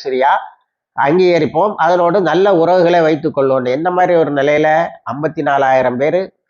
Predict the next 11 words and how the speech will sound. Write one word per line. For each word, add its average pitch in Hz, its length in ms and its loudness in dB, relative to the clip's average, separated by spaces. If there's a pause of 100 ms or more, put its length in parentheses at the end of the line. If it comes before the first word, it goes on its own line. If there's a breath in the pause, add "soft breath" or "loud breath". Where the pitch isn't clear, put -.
(120)
ஷஹீதா 139 320 0
இருக்கான் 123 420 -2 (100)
காசால, 113 480 -2 (420)
ரொட்டி 156 340 0
துண்டு 165 300 2
இல்லாமல், 139 460 0
ரொட்டி 143 380 -2
துண்டுக்கு 156 420 -4
குழந்தைகளும், 147 680 0
அஹ், 120 280 2
முதியவர்களும் 143 640 0